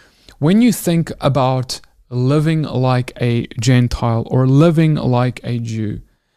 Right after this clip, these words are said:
you must understand that for the most part,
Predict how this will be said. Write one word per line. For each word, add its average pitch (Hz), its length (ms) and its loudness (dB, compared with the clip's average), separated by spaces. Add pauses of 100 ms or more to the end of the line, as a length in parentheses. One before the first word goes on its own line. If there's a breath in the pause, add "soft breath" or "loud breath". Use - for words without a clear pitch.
(120)
you 165 100 0
must 170 300 -2
understand 139 800 -4
that 139 320 -2 (240)
for - 180 -6
the 143 80 0
most 139 380 -2
part, 180 400 -2